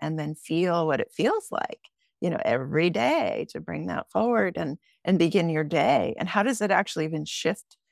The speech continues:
your posture, the way you walk, the way you breathe,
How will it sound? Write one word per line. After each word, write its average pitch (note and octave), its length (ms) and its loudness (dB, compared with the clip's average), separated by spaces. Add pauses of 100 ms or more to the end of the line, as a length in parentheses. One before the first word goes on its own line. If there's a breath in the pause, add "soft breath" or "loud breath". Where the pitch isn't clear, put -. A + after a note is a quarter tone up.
(140)
your - 80 -4
posture, A#3 1120 2 (300)
the F3+ 100 2
way D3+ 180 0
you C3 140 -4
walk, G3 800 2
the C#3+ 100 -4
way C#3+ 180 -2
you C3 220 -4 (100)
breathe, F#3 720 0